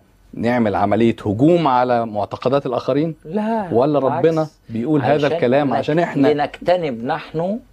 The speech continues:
Speaker 2: هذه ال-، ال-، الاوصاف او الصفات،
Speaker 1: مش يعني
Speaker 2: ونبتعد عنها.
Speaker 1: اذا القران في هذه النظره ليس دعوه صداميه مع اهل العقائد
Speaker 2: إطلاقا.
Speaker 1: الاخرى
Speaker 2: إطلاقا.
Speaker 1: ولا للتحقير من معتقداتهم،
Speaker 2: ما كانش،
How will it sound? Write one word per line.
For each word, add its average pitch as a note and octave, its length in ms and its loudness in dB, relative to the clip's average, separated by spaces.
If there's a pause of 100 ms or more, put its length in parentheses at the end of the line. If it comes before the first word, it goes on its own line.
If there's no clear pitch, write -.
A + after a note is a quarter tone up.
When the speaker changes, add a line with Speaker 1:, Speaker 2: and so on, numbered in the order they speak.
(100)
Speaker 2:
هذه C3 720 0
ال-، A#2 280 0
ال-، A2+ 280 0
الاوصاف G2+ 680 0
او A#2 180 4
الصفات، - 380 -12 (320)
Speaker 1:
مش D#3+ 420 2 (240)
يعني B2 180 2
Speaker 2:
ونبتعد C3 500 0
عنها. G#2+ 260 -4
Speaker 1:
اذا F3 220 -2
القران D#3 800 -4 (140)
في - 220 -6
هذه B2 280 2
النظره C#3+ 500 2 (420)
ليس D3 460 0 (200)
دعوه C3+ 400 0
صداميه B2+ 540 -2
مع A#2 280 0
اهل B2+ 160 -2
العقائد A2+ 560 0
Speaker 2:
إطلاقا. C#3 200 4
Speaker 1:
الاخرى D3 360 0 (240)
Speaker 2:
إطلاقا. C#3+ 200 2
Speaker 1:
ولا D3+ 60 0
للتحقير - 640 -2
من C3+ 180 2
معتقداتهم، B2+ 680 -2
Speaker 2:
ما F3 40 0
كانش، E3+ 240 -12